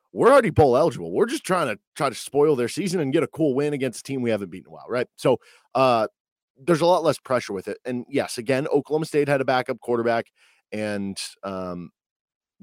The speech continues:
didn't really look great, but so did K U. And that's what we're seeing over these course of some of these games. You know, the difference between K U's backup quarterback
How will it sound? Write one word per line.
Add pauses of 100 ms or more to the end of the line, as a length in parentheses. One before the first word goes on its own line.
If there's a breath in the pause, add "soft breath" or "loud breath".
didn't
really
look
great,
but (200)
so
did
K
U. (320 soft breath)
And
that's
what
we're
seeing
over
these
course
of
some
of
these
games. (540)
You
know, (640)
the
difference
between
K
U's
backup
quarterback